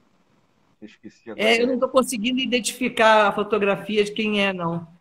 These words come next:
Speaker 1: É, eu esqueci o nome dela, é Ca-, é, ai, Paulinha, qual é o nome dela? Esqueci o nome dela.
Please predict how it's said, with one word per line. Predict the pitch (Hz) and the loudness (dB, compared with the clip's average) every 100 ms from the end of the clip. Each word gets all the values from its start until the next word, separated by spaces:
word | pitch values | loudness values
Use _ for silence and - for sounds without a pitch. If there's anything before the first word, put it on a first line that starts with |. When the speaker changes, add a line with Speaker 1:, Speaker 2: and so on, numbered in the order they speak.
| _ - | _ -8
Speaker 1:
É, | 110 104 | -4 -4
eu | |
esqueci | 107 - 127 - | -6 -16 -18 -14
o | 143 | -10
nome | 139 131 | -10 -10
dela, | 110 123 120 117 | -8 -4 -2 -4
é | |
Ca-, | 107 147 | -6 -10
é, | 127 104 95 90 - - _ _ _ _ _ _ _ _ _ _ _ _ - | -10 -10 -10 -14 -18 -20 _ _ _ _ _ _ _ _ _ _ _ _ -12
ai, | 139 156 139 | -8 -4 -6
Paulinha, | - 127 117 120 117 110 101 | -4 -4 -4 -6 -6 -8 -10
qual | 123 | -10
é | 120 | -10
o | |
nome | 113 101 | -10 -10
dela? | 98 92 | -8 -8
Esqueci | 92 _ - - | -10 _ -20 -16
o | |
nome | 104 92 | -14 -14
dela. | 85 82 | -14 -14